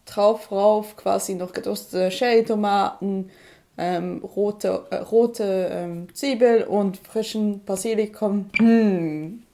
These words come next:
Ja, würd man sagen. Riecht quasi nach, nicht,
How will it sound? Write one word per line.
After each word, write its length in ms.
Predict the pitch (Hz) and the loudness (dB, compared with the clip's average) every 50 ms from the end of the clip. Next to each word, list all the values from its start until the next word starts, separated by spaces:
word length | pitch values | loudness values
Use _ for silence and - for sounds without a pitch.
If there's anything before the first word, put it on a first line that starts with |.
| _ - | _ -2
Ja, 120 | - 254 | 0 0
würd 100 | 190 - | 0 0
man 120 | 180 190 185 | -2 -2 -2
sagen. 380 | - 180 190 196 214 254 254 - - _ _ _ _ _ _ _ _ _ _ _ _ _ _ _ _ _ _ _ _ _ _ _ _ _ _ _ _ - - - - - - - - - - _ _ - | 0 0 0 0 0 -2 -4 -6 -10 _ _ _ _ _ _ _ _ _ _ _ _ _ _ _ _ _ _ _ _ _ _ _ _ _ _ _ _ -8 -8 -8 -12 -16 -16 -20 -20 -20 -20 _ _ -4
Riecht 460 | 185 180 190 226 220 220 - - - | 0 2 2 2 2 0 -4 -8 -4
quasi 320 | - - 208 208 208 214 196 | 2 4 4 4 4 2 2
nach, 220 | 185 190 208 - - - - - - - - - - - - - - - - - - - - - | 0 0 0 -2 -6 -14 -18 -18 -18 -20 -20 -20 -20 -20 -20 -20 -20 -20 -20 -20 -20 -20 0 8
nicht, 420 | 214 214 262 285 - - - - | 10 12 12 10 10 4 -2 -4